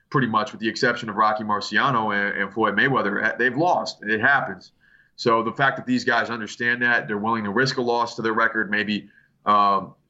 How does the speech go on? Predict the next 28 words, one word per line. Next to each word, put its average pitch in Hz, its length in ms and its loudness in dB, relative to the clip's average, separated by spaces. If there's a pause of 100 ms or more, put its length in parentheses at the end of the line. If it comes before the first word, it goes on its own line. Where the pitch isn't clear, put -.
you 110 140 2
know, 107 100 0
taint 139 300 0
their 127 120 2
legacy 120 420 0
a 117 40 -2
little 120 160 0
bit 113 120 -2
in 110 60 -2
the 107 100 0
eyes 107 320 2
of, 95 200 -12 (400)
of 95 240 2
the, 101 300 -2
the 101 160 2
average 107 320 0
fan. 120 380 0 (360)
Um, 98 380 0
a - 60 -14
lot 120 180 4
of, 85 140 -2
a - 20 -4
lot 120 300 0
of 120 80 -4
respect 113 320 -8
for 98 60 -16
that, 90 260 -12
and 90 180 -16